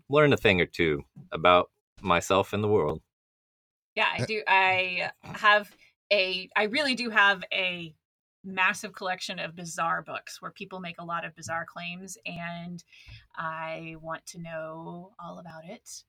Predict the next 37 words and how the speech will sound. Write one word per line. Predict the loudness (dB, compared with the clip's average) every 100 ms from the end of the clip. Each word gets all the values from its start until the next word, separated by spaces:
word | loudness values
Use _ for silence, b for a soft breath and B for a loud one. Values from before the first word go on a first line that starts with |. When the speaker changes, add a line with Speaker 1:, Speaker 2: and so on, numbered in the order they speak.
| _
Speaker 2:
and | -18 -16
want | -14
to | -14
know | -12 -14
the | -14
weird, | -14 -14
obsessive | -14 -12 -10 -12 -16
things | -16 -14 -14
in | -14
the |
world, | -6 -2 0 0 -2 -10 -20 _ _ _ -4
or | 0
I | 2
obsess | 2 -2 -10 -10 -12
over | -12
the | -14
weird | -12 -12 -14
things | -16 -18 -16
in |
the | -12
world, | -10 -8 -10 _ _ _ _ _ -12
and, | -8 -8 -10 -10 -6
uh, | -2 -2 -4
want | -10
to | -10
present | -12 -8 -6
it | -6 -6
to | -8 -4
all | -4
of | -4 -6
you | -4
guys | 0 0 0 -6
in | -8 -6
a | -6
fun, | -8 -8 -8 -8
entertaining | -10 -12 -10 -12 -12 -10
format. | -8 -4 -2 -4 -8